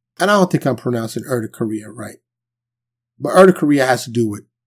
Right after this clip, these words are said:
allergies. But there are people allergic to sunlight. I know someone in my immediate family who is allergic to sunlight. They have to cover their body in the summertime if they outside.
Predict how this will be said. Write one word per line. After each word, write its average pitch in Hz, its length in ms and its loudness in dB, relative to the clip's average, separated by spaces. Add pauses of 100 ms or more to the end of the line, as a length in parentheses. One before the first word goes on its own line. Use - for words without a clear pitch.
(500)
allergies. - 560 -6 (840)
But 156 100 2
there 196 80 8
are - 20 4
people 196 320 6
allergic 185 300 8
to - 60 -6
sunlight. 190 480 6 (1900)
I 135 220 0
know 135 240 -2
someone 147 560 0
in 123 240 -8
my 131 180 -4
immediate 160 540 0
family 117 420 -2 (240)
who 143 160 2
is 120 180 -2
allergic 131 800 -2 (300)
to 117 180 -10
sunlight. - 880 -6 (260)
They 127 100 -4
have 127 180 -2
to - 100 -14
cover 151 320 2
their 147 140 4
body 127 460 -4
in 113 80 -6
the 110 80 -10
summertime 131 680 -4 (260)
if 120 220 -8
they 120 160 2
outside. 107 600 -8